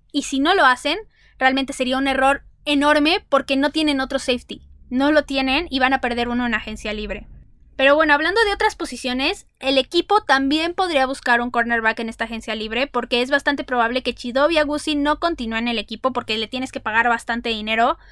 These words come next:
Pero también lo más seguro es que el equipo agarre un corner en la primera ronda del draft, como ya les había dicho. Entonces, suponiendo que el equipo no se queda con Agusi y aparte cortan algún otro corner del equipo,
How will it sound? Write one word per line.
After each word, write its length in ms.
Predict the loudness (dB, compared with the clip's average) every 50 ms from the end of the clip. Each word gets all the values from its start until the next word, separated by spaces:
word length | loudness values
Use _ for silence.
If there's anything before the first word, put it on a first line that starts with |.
| -20 -20 -20 -10 -2 0
Pero 160 | 2 4 4
también 240 | 4 4 4 2 2
lo 140 | 2 2 0
más 60 | 0
seguro 260 | 0 0 2 2 2 2
es 80 | 0
que 80 | 0 0
el 60 | -2
equipo 260 | -2 -4 -2 2 4
agarre 400 | 4 6 6 6 4 4 4 2
un 160 | 0 0 -2
corner 520 | 0 2 4 4 4 4 2 0 -2 -2 -4 -2
en 160 | 0 2 2
la 140 | 2 2 0
primera 340 | 0 0 2 4 4 4
ronda 260 | 4 4 4 4 4 4
del 120 | 4 4
draft, 260 | 4 2 2 2 0
como 180 | -6 -8 -6 -4
ya 140 | -2 -2 -2
les 160 | -4 -4 -6
había 220 | -6 -4 -4 -4
dicho. 440 | -4 -4 -8 -6 -2 0 0 0 -2 -4 -12 -20 -20 -20 -12 -8
Entonces, 640 | -6 -4 0 2 0 0 2 0 0 0 0 -2 -8 _ _ _ _ _ _
suponiendo 760 | -8 -8 -6 -4 -4 -2 0 0 2 2 2 0 -2 -4 -4
que 80 | -2
el 80 | -2 0
equipo 260 | 0 0 0 0 0
no 80 | 0 -2
se 140 | -2 -4 -2
queda 180 | 0 0 0
con 180 | 0 -2 -2 -2
Agusi 520 | -2 -2 -4 -4 -6 -6 -10 -14 -14 -8 -2
y 120 | 0 2
aparte 360 | 2 4 2 2 2 0 0
cortan 320 | 0 0 2 2 2 2 0
algún 260 | 0 -2 0 -2 -2
otro 240 | 0 -2 -2 -4 0
corner 360 | 0 0 2 2 2 2 2
del 120 | 0 -2
equipo, 400 | -4 -6 -8 -8 -2 0 0 2